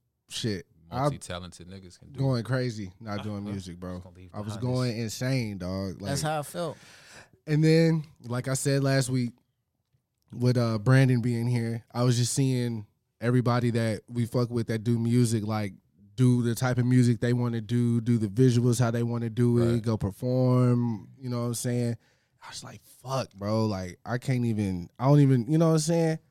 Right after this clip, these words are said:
Speaker 1: And it does take love to get you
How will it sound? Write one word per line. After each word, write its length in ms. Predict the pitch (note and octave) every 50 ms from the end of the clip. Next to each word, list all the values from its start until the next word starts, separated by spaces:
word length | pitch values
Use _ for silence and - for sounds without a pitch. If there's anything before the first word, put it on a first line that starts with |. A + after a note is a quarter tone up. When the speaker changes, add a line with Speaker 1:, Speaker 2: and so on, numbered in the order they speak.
| _ _ _ _ _ _ _ -
Speaker 1:
And 160 | C#3 D3 D3
it 100 | C#3+ C3+
does 260 | D#3 E3 F3 E3+ -
take 200 | - E3+ D3+ D3
love 420 | C#3+ C#3+ D3+ D3+ D3+ C#3+ C3 A#2 - _ _ _ -
to 100 | - C#3+
get 320 | C3 C3 D3+ C#3 C3+ -
you 300 | C#3+ C3+ B2 A#2+ A2+ G#2+